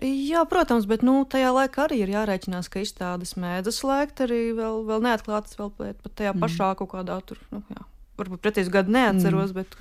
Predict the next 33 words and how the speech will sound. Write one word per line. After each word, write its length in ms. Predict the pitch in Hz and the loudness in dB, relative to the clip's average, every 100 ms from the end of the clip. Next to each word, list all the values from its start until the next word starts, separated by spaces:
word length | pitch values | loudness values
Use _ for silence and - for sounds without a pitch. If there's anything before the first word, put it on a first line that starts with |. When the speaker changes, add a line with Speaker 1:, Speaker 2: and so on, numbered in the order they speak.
| - | -8
Speaker 1:
astoņdesmit 480 | 202 196 180 190 175 | -4 -4 -2 6 8
piektais 400 | 208 - 190 185 | 6 4 -12 -10
Speaker 2:
Bet, 100 | 196 | -10
Speaker 1:
gads 200 | 208 - | -10 -14
Speaker 2:
ā, 240 | - - | -14 0
Speaker 1:
aptuveni. 380 | - 185 180 170 | 6 8 8 8
Speaker 2:
kāds 220 | 190 175 | 4 4
ļoti 340 | 202 226 208 180 | 6 6 4 2
zīmīgs 460 | 170 202 180 156 202 | 4 4 4 2 4
notikums, 680 | 214 208 - - 156 156 - | 4 4 0 0 2 2 -2
ko, 680 | - 165 156 156 156 151 151 - - | 0 4 6 6 6 6 4 -2 -14
nu, 380 | - - 175 185 190 | -10 -2 2 4 4
lasot 640 | 175 180 214 - 175 160 | 4 4 4 4 4 4
par 120 | - | 0
to 240 | - 180 185 | 2 4 6
un 80 | 185 | 6
iedomājoties 960 | 208 175 160 160 156 156 160 165 160 | 4 4 4 6 6 4 2 0 0
un 160 | 170 160 | -2 0
klausoties 640 | - 190 196 165 160 156 | 2 2 2 0 0 0
jau 60 | 160 | 0
kolēģi 400 | - 196 165 147 | 2 2 2 0
stāstos, 640 | - 226 190 - 151 151 | 0 2 2 2 0 0
mākslas 520 | 185 202 180 - 165 | 2 2 2 0 0
dienu 280 | 160 190 175 | 2 2 2
performances, 1000 | 156 214 220 - 147 123 135 165 165 165 - | 4 2 4 2 0 2 0 -2 -4 -8 -2
man 260 | 170 170 | -2 -2
gribētos 680 | 156 185 175 - 165 - - | 2 4 6 2 -2 -6 -6
tur 160 | - 151 | -4 -2
būt. 360 | 147 160 151 - | 0 2 0 -4
Santa, 500 | - 175 190 202 165 | -4 0 2 2 4
vai 160 | 165 160 | 4 4
Speaker 1:
<laughs> 60 | |
Speaker 2:
var 160 | 185 170 | 2 0